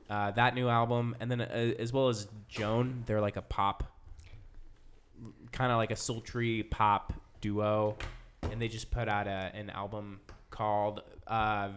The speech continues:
V-, V I P something, Backstage Pass, some-, something like that. But yeah, they, uh, Joan is great.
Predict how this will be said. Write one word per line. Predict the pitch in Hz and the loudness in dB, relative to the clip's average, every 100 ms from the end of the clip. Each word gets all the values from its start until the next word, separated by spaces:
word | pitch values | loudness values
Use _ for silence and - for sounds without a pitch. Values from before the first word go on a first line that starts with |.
| 101 104 | -10 -8
V-, | 107 110 110 110 110 | -6 -6 -4 -4 -4
V | 110 120 | -2 2
I | 113 | 2
P | 110 113 110 110 113 113 113 120 - | 0 -4 -2 -2 -2 -4 -6 -14 -6
something, | 110 107 110 110 104 - - - - - - - - | -4 -2 -4 -4 -8 -12 -20 -20 -20 -20 -20 -6 4
Backstage | 120 120 117 110 | 4 6 2 2
Pass, | - 107 107 | 2 4 4
some-, | 135 117 | 0 -4
something | 147 120 | -4 -2
like | 98 92 | -4 -4
that. | 90 - - - - - - _ _ | -6 -8 -20 -20 -20 -20 -20 _ _
But | 127 | 6
yeah, | 143 104 - - - | 8 6 2 -18 -6
they, | 110 110 107 | 2 4 4
uh, | 104 104 104 - - - - - 120 | 2 2 0 -2 -12 -20 -20 -16 -12
Joan | - 131 127 127 120 | 4 8 8 8 4
is | 107 110 104 | 0 -2 -4
great. | - 123 127 123 | 0 8 8 8